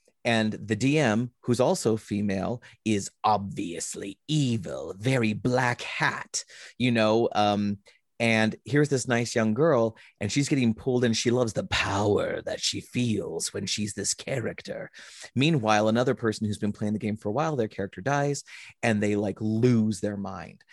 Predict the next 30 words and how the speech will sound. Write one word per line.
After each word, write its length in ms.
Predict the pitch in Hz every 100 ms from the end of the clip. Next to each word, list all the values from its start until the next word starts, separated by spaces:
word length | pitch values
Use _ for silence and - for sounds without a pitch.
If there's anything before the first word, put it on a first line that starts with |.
| -
In 100 | -
fact, 280 | 110 110 - -
in 120 | 107
the 60 | 117
comic 280 | 147 135
strip, 240 | - 113 - _
spoilers, 640 | - - 311 262 175 185 - - _ -
in 120 | 104
the 60 |
comic 340 | 95 143 151 120
strip, 340 | - 98 - _ _ _ _ 107
uh, 440 | 107 101 98 98 - _ _ _
that 300 | 107 113 127 - _ _ -
person, 520 | - 165 147 101 98 -
after 260 | 104 -
their 100 | 107
character 320 | - 113 -
is 100 | 104
killed 280 | - 147 120
in 100 | 113
the 60 | 98
game, 400 | 104 127 117 110
and 160 | 107 104
they 160 | 117 -
are 200 | 98 95
sent 440 | - - 131 175 147
away 880 | 269 254 285 269 254 208 131 92 71
from 160 | - 110
the 100 | 113
table, 480 | 110 95 82 76